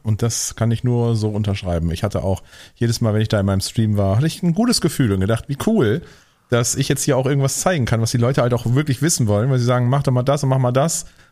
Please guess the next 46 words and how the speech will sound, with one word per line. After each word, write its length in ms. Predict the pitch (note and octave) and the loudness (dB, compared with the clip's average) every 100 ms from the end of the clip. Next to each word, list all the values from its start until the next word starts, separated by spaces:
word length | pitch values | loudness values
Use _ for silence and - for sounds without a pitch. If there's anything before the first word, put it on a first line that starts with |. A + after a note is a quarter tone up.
| _ | _
Und, 400 | - A#2 A#2+ B2 | -2 0 2 0
äh, 180 | A#2 A2+ | 0 0
das 340 | A#2 A#2+ - - | 0 -2 -4 -8
ist 60 | |
richtig 340 | G#2+ B2 C#3 C#3 | -4 -4 -2 -2
schön 180 | F#2 D#2+ | 0 0
gewesen. 400 | D2 D#2 D2+ E2+ - - - - _ _ - | 0 -2 -2 -6 -10 -20 -20 -20 _ _ -2
Ja, 180 | E3 D3+ - - | 0 0 -6 -4
du 100 | B2 | 0
sagtest 300 | C3+ C3+ C3 | 0 0 0
gerade 220 | B2 A#2+ | 2 4
hier 120 | B2 | 2
vier, 200 | A#2 C3 | 0 0
drei 180 | B2 A2 | 2 2
und 100 | G#2+ | 0
vier 200 | - F3 | 0 0
Stunden, 340 | - G2+ G2 | 0 0 0
aber 80 | A2 G#2+ | 0 0
es 100 | A2 | 0
war 100 | B2 | 0
ja 80 | |
tatsächlich 420 | A#2 A2 A#2 A2+ G#2+ | 0 0 0 0 0
so, 100 | C3+ | 0
dass 200 | C#3+ B2 | 0 0
m-, 120 | A2+ - | -2 -2
die 160 | A#2 | 0
meistens 800 | A2 G#2 F#2+ G2+ G#2 E3 - F3 | 0 0 0 0 0 0 -2 -2
hat 280 | C#3+ A#2+ - | -2 -4 -4
der 140 | A2+ G#2+ | -2 0
Tag 260 | A2+ A#2 A2+ | -2 -2 -2
mit 100 | G#2+ | -2
so 60 | |
einer, 160 | G2+ F#2 | -2 0
einer 140 | F2+ F#2 | 0 0
Morningshow 600 | F2+ A2 F#3+ - E3+ E3 | 2 0 0 -2 0 0
angefangen, 420 | D#3+ E3 E3 D#3+ | -2 -2 -2 -2
wo 80 | G2+ | -2
man 160 | G#2 | -2
einfach 220 | G2+ G#2 G2 | -2 -4 -6
auf 80 | |
der 100 | - | -2
Bühne 300 | F#2+ G#2+ G#2 | 0 2 0
das 160 | F#2 - | 0 -4
Publikum 420 | G#3+ G3+ F#3 D3+ | -2 -2 0 0
begrüßt 520 | C3+ B2+ C3 C3 - | 0 -2 -2 -4 -2
hat. 140 | B2+ | -4